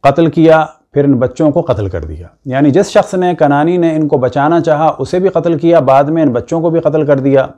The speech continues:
बच्चों का नाम क्या था? एक का नाम अब्दुर्रहमान था और दूसरे का नाम कुसम था।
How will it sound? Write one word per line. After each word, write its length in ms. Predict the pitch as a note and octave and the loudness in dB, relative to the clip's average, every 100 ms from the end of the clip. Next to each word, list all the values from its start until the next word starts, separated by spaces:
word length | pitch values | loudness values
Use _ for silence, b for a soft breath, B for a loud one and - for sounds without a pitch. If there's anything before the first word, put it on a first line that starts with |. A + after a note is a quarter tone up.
| - | -6
बच्चों 340 | B2 C3+ G#3+ | -4 -2 0
का 100 | G3+ | 2
नाम 260 | F3 F3+ F3+ | 4 2 2
क्या 160 | F3 D#3+ | 2 2
था? 140 | F3 | 2
एक 200 | D3+ D#3 | 2 0
का 80 | D#3+ | 0
नाम 200 | D3+ D#3 | 0 0
अब्दुर्रहमान 680 | C3 A#2+ A#2+ A2 B2+ D3 E3+ | -2 -4 -2 -2 -2 0 -2
था 140 | D3+ D#3+ | 0 2
और 140 | C3 | 2
दूसरे 320 | B2 A2+ D#3 | -2 -2 -2
का 100 | C3+ | -2
नाम 260 | B2 C#3+ D3+ | -2 -4 -4
कुसम 380 | - A2+ A2+ F#2 | -6 -6 -6 -8
था। 220 | - | -12